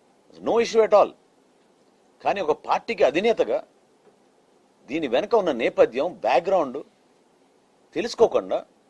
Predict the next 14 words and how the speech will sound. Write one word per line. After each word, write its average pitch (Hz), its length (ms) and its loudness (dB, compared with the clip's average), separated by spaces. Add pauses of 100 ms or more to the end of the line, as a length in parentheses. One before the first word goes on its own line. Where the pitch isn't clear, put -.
(2750)
మీరు 170 180 -8
తీసుకున్న 185 340 -8
నిర్ణయాన్ని 214 460 -4
గురించి 196 240 -6
మీరు 170 180 -4
ఆలోచించాల్సిన 139 600 -4
అవసరం 135 260 -8
ఖచ్చితంగా 117 440 -12
ఉంది. 90 260 -14 (2000)
ఒక - 180 -14
ప్రశాంతమైన 214 560 -2
వాతావరణం 160 520 0
లాంటి 131 180 -6
తెనాలిలో 120 560 -6